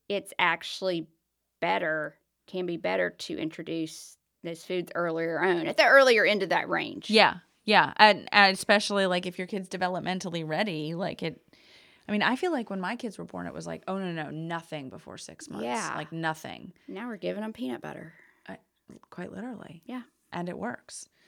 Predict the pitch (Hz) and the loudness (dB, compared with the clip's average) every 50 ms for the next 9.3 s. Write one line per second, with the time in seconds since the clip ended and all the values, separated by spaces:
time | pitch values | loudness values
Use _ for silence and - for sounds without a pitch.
0 | _ _ _ _ _ _ _ - 185 175 165 156 135 127 123 - - - _ _ | _ _ _ _ _ _ _ 0 2 2 2 2 0 -2 -8 -10 -14 -18 _ _
1 | _ _ _ - 208 202 196 185 170 147 135 117 107 - - _ _ _ _ _ | _ _ _ 0 2 2 2 0 -2 -4 -6 -8 -8 -12 -16 _ _ _ _ _
2 | _ _ _ _ - - - _ _ _ _ _ - - 285 269 - - - - | _ _ _ _ -18 -18 -18 _ _ _ _ _ -4 -4 -2 -2 -4 -6 -4 -2
3 | 254 233 190 165 165 147 - - _ - 190 196 254 269 262 294 247 240 233 220 | 0 0 0 0 -2 -4 -8 -12 _ -8 -2 0 0 2 2 0 -2 0 2 2
4 | 202 196 190 185 180 175 170 170 165 160 - 175 170 165 160 156 156 151 156 151 | 2 2 2 2 -2 -2 0 0 -2 -2 -2 -4 -2 0 0 2 2 2 0 0
5 | 147 - 156 156 151 156 - 156 156 151 147 147 160 - 156 160 156 147 147 143 | 0 -2 -4 -8 -8 -6 -4 -4 -4 -4 -4 -6 -8 -8 -8 -6 -6 -6 -8 -8
6 | 147 _ _ _ _ _ _ _ _ _ _ - 226 208 - 190 160 160 190 190 | -10 _ _ _ _ _ _ _ _ _ _ -12 -12 -8 -6 -6 -4 -4 -6 -8
7 | - - 196 170 160 - 135 - - 135 - - - 147 143 139 139 127 - - | -8 -10 -10 -8 -8 -8 -8 -8 -8 -10 -10 -10 -12 -12 -10 -10 -12 -12 -10 -10
8 | 165 160 - - 180 185 185 - - - 240 233 226 202 180 170 180 180 190 170 | -12 -10 -8 -6 -6 -6 -6 -8 -10 -8 -6 -4 -4 -4 -6 -8 -8 -6 -6 -6
9 | - 87 76 - - 185 | -6 -6 -10 -12 -16 -20